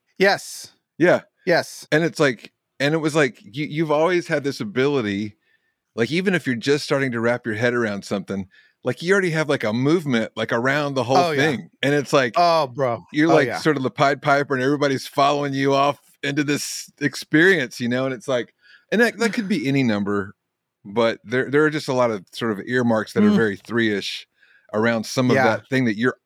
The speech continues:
Speaker 2: you're able,
Speaker 1: Okay.
Speaker 2: even like you said, now this is just, I know you were making a joke, but you just said, Ian said something, you said, "Dude, let's get that and slap it on a bumper sticker right now." It's like,
Speaker 1: Yeah. <laughs>
Speaker 2: it was just, like, a little off,
Speaker 3: Well,
Speaker 2: off, you know,
Speaker 3: yeah.
Speaker 2: but anyway.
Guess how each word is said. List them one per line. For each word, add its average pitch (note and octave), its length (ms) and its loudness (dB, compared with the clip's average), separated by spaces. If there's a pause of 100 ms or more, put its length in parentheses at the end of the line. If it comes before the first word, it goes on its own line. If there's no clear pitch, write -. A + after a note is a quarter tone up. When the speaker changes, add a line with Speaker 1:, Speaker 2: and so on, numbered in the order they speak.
Speaker 2:
you're C3+ 200 0
able, D3 280 0
Speaker 1:
Okay. D#3 240 0
Speaker 2:
even G#3 160 0
like G3 160 2
you E3+ 100 -2
said, D#3 380 2 (280)
now C3+ 140 0
this D3+ 180 0
is B2 100 -6
just, - 300 -6 (260)
I B2 60 -2
know B2 100 0
you A2 120 2
were F#2+ 100 -4
making G#2 240 -4
a F#2 40 -4
joke, G#2+ 280 0
but F#2 100 -8
you F#2 140 -8
just F#2+ 160 -6
said, G2 240 -2 (460)
Ian A2+ 240 0
said G#2+ 200 -2
something, G#2 220 -4
you F#2+ 60 -4
said, F2 280 -8
"Dude, C#3+ 320 0
let's A2+ 200 -4
get C3 160 -2
that B2 140 2
and F#2+ 100 -8
slap A2+ 280 -2
it G#2+ 60 0
on G#2+ 80 0
a G2+ 60 -4
bumper A2+ 280 -2
sticker G2 320 -4
right G2+ 220 0
now." G#2+ 300 -2
It's E2 120 -12
like, F#2 360 -8
Speaker 1:
Yeah. A#3 240 4 (180)
<laughs> - 0 - (920)
Speaker 2:
it D#3+ 80 2
was F#3 100 4
just, G3+ 140 2
like, D#3+ 120 2
a E3+ 40 0
little D3 280 4
off, C#3 380 2
Speaker 3:
Well, B3 260 2
Speaker 2:
off, C#3 280 2
you C#3 100 -4
know, A2+ 240 0
Speaker 3:
yeah. D#3 340 0
Speaker 2:
but B2+ 160 2
anyway. F#2+ 440 -2